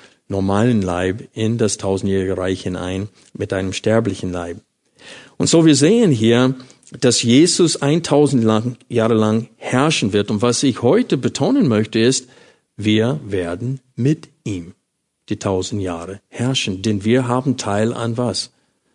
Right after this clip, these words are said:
An der ersten Auferstehung. Und das, Paulus will sie ermutigen. Er will ihnen sagen, wir werden auferstehen. Jesus ist au-, ist bereits auferstanden. Und wir werden mit ihm bei seiner Ankunft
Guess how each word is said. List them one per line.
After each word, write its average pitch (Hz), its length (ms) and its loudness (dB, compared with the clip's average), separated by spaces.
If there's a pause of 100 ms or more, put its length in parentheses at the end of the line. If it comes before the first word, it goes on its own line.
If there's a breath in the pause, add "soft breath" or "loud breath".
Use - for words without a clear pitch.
(180)
An 113 120 -2
der 123 160 2
ersten 139 540 0 (180)
Auferstehung. 92 840 -6 (480 loud breath)
Und 110 180 -2
das, 180 220 2
Paulus 262 480 2
will 175 160 4
sie 185 200 0
ermutigen. 156 720 2
Er 117 200 0
will 220 160 4
ihnen 180 260 2
sagen, 160 480 0
wir 131 220 4
werden 220 420 4
auferstehen. 117 580 2
Jesus 156 460 4
ist 233 180 0
au-, 190 260 -2
ist - 240 0
bereits 135 360 2
auferstanden. 180 800 0 (240 loud breath)
Und 135 260 2
wir 247 240 4
werden 202 440 4
mit 156 440 4
ihm 185 300 4
bei 170 320 2
seiner 190 540 0
Ankunft 165 500 0